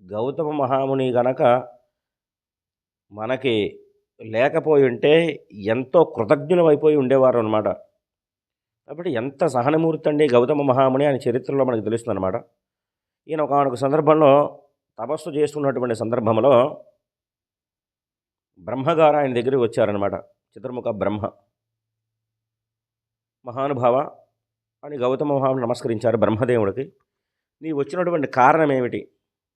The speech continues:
చెప్పి అడిగారనమాట. బ్రహ్మగారు అప్పుడు చెప్పారనమాట, లేదయ్యా, నేను సృష్టిలో ఎంతో,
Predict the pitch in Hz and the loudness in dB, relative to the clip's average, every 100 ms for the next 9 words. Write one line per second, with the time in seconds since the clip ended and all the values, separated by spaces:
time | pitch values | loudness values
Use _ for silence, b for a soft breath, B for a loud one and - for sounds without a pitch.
0 | _ _ _ _ 143 139 123 127 113 101 | _ _ _ _ -20 -10 -6 -4 -4 -4
1 | 98 90 - _ _ _ _ _ 98 113 | -8 -10 -16 _ _ _ _ _ -10 -6
2 | 131 160 160 135 123 113 131 120 101 98 | -4 -2 0 -2 -4 -6 -4 -4 -4 -8
3 | - 95 120 123 107 131 110 - _ _ | -6 -2 0 0 0 -2 -6 -16 _ _
4 | _ _ _ _ _ _ _ - 139 165 | _ _ _ _ _ _ _ -10 -6 -2
5 | 139 135 131 135 - - 120 - 165 175 | 0 0 -4 -8 -14 -10 -10 -4 4 4
6 | 139 123 147 147 185 | 6 0 -4 -6 2